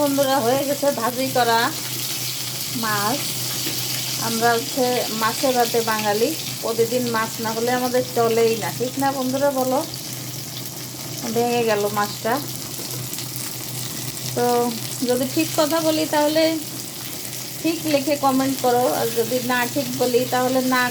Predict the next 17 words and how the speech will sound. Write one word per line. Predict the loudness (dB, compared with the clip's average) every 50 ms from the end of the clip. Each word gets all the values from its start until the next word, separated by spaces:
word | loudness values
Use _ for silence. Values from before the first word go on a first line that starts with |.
| 0 0
কমেন্ট | 0 2 2 0 0 0 2
করো | 2 2 2 2 0 -2 -4 -8 -8 -8 -8 -10 -10 -10 -8 -8 -8 -8 -8 -8 -10 -10 -10 -10 -10 -10 -10 -10 -10 -8 -2
যে | 0 2 2 2 2 2
মাছে | 0 0 2 2 2 4 4
ভাতে | 2 2 2 0 0 0 0
বাঙালি | 0 0 0 0 0 0 0 -2 -2
কিনা | 0 2 2 2 2 2
আমরা। | 0 0 0 0 0 -2 -6 -8 -10 -10 -6
আমাদের | -4 -4 -2 0 2 0 0 0 0
মাছ | -2 -2 -2 -2 -2 -2 0
না | 0 0 0
হলে | 2 2 2 2 2 2
চলেই | 2 4 4 4 4 4 4 2 2
না | 2 2 0
একদিন। | 0 -2 -2 -2 -2 -2 -4 -4 -6 -6 -6 -6 -6 -6 -6 -6 -6 -6 -6 -6 -4 -4 -4 -4 -4 -4 -4 -4 -4 -4 -4 -4 -4 -4 -4
আমরা | -4 -2 0 0 0 0 0 -2 -2 -4 -4 -2 -4 -4 -4 -4 -4 -4 -4 -4 -4 -6 -6 -8 -8 -4 -2
প্রতিদিন | 0 0 0 0 0 0 2